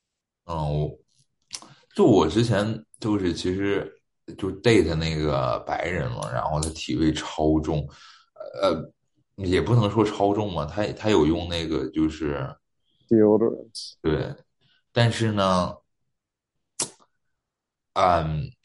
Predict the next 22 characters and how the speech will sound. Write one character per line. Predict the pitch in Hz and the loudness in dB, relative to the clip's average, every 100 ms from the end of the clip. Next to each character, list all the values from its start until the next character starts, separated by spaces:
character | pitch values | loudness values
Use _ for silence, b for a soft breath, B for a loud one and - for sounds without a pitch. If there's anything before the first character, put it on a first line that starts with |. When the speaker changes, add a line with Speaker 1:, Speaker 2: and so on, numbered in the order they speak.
| - | -2
Speaker 1:
我 | 90 | 2
要 | 87 | 2
说， | 90 - 95 95 | 0 -2 0 0
就 | 95 | -2
是 | 110 107 95 90 - - | -6 -2 -2 -2 -6 -8
他 | 120 | -8
其 | 117 113 | -4 -2
实 | 107 104 110 - _ _ _ _ _ - | -2 -2 -6 -10 _ _ _ _ _ -18
不 | - 117 | -8 -2
光 | 117 117 | 0 0
嘎 | 117 110 107 | -2 0 0
吱 | 95 92 | 0 -2
窝 | 92 98 98 | 0 2 2
有 | 78 | 0
那 | 69 | -4
个 | 73 | -6
异 | 78 78 | -6 -4
味， | 76 76 | -2 -2
他 | 76 95 | -4 -2
连 | 92 82 | 0 0
那 | 95 87 | -2 -4
个， | 80 | -4